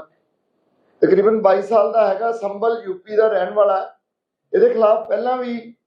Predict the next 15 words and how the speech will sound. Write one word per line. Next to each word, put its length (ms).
ਚਾਰ 300
ਮੁਕੱਦਮੇ 420
ਦਰਜ 320
ਹੈ 60
ਪੰਜਾਬ 440
ਦੇ 60
ਵਿੱਚ। 220
ਇਸ 160
ਵੇਲੇ 200
ਲਾਲੜੂ 600
ਮੋਹਾਲੀ 440
ਦੇ 120
ਵਿੱਚ 200
ਰਹਿ 200
ਰਿਹਾ। 280